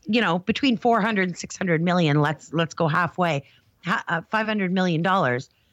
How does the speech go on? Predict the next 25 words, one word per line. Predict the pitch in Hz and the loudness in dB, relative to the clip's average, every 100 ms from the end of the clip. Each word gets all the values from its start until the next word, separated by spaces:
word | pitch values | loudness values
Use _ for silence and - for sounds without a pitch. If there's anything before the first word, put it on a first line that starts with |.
| _ _ _ _ - | _ _ _ _ -2
to | 254 247 | 2 2
almost | 247 226 170 | 2 2 0
two | - 269 | 0 2
billion | 190 214 226 196 | 4 4 4 4
dollars. | 185 202 170 | 4 2 2
That's | - - | 0 -4
four | - - 277 262 | -4 2 2 2
times | - 233 220 190 | -2 -2 0 0
as | 170 | 0
much | 185 180 - | 0 0 -2
as | 165 | -2
what | 151 143 | 0 0
they | 160 | -2
told | - 143 - | 0 0 0
Canadians. | - 226 190 95 80 - - - - - | 0 2 2 0 -6 -16 -20 -20 -20 -6
So | - | 0
not | 247 220 247 | 2 4 2
only | 285 294 | 4 4
did | 190 175 | 2 2
Bill | 190 190 | 2 2
Blair | 165 156 147 151 | 2 2 0 0
outright | 165 185 165 147 139 - - _ _ _ _ _ _ - | 0 0 0 2 0 -2 -14 _ _ _ _ _ _ -10
lie | 156 165 160 139 117 240 | -2 2 2 2 -2 -4
to | - - | -8 -8
Canadians | 156 175 160 139 123 208 | -4 -2 -2 -2 -4 -6